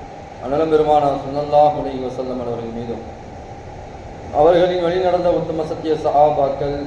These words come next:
தாபிஈன்கள், தபா தாபிஈன்கள், சுஹதாக்கள், சாலிஹீன்கள், குறிப்பாக இங்கே ஒன்று கூடியிருக்கக்கூடிய நம் அத்தனை பேர்கள் மீதும்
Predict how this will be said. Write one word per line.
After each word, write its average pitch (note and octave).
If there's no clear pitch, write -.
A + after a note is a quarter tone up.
தாபிஈன்கள், C3+
தபா C3
தாபிஈன்கள், B2+
சுஹதாக்கள், B2
சாலிஹீன்கள், A2+
குறிப்பாக C#3+
இங்கே C3+
ஒன்று C#3
கூடியிருக்கக்கூடிய B2
நம் A2+
அத்தனை B2
பேர்கள் A#2+
மீதும் A#2